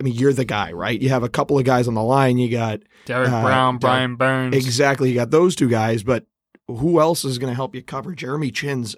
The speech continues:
Speaker 1: okay.
Speaker 2: Yeah.
Speaker 1: Like, he's,
Speaker 2: He's
Speaker 1: he
Speaker 2: more of, like, that free safety, make a play, but, like, can also, you know, drop down that linebacker and, and, and make that hit, you know, right around the line of scrimmage.
Speaker 1: And
Speaker 2: Definitely more of that guy.
Speaker 1: J C Horn's potential's insane, too.
Speaker 2: It
Speaker 1: He's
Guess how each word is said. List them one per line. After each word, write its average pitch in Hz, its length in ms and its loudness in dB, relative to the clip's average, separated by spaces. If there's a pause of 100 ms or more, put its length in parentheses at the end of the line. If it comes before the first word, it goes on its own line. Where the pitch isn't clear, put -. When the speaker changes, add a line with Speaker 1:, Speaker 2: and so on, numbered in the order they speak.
(100)
Speaker 1:
okay. 92 760 -16
Speaker 2:
Yeah. 139 260 -2 (100)
Speaker 1:
Like, 143 180 -6
he's, 143 200 -8
Speaker 2:
He's 185 200 4
Speaker 1:
he 175 40 4
Speaker 2:
more 214 240 6
of, 202 80 2
like, 196 240 0
that 185 200 2
free 190 240 -2
safety, 175 520 0
make 165 240 -2
a 175 80 -4
play, 165 380 0
but, 151 180 -4
like, 151 220 0
can 151 180 -8
also, 156 540 -2 (260)
you 156 80 -8
know, 151 160 2
drop 151 420 0
down 156 280 0
that 147 140 0
linebacker 143 600 0
and, 135 240 -4
and, 135 200 -2
and 139 200 -2
make 135 220 2
that 131 260 2
hit, 135 260 -2
you 131 100 -6
know, 131 140 0
right 127 200 0
around 123 240 0
the 123 80 -8
line 120 200 -6
of 113 60 -12
scrimmage. 113 380 -14
Speaker 1:
And 107 80 -14
Speaker 2:
Definitely 135 300 0
more 123 180 -4
of 120 80 -10
that 110 180 -10
guy. 110 160 -10
Speaker 1:
J 123 220 -6
C 156 160 -4
Horn's 131 300 -2
potential's 104 500 -10
insane, 101 420 -14
too. - 80 -10
Speaker 2:
It 143 80 4
Speaker 1:
He's 170 100 6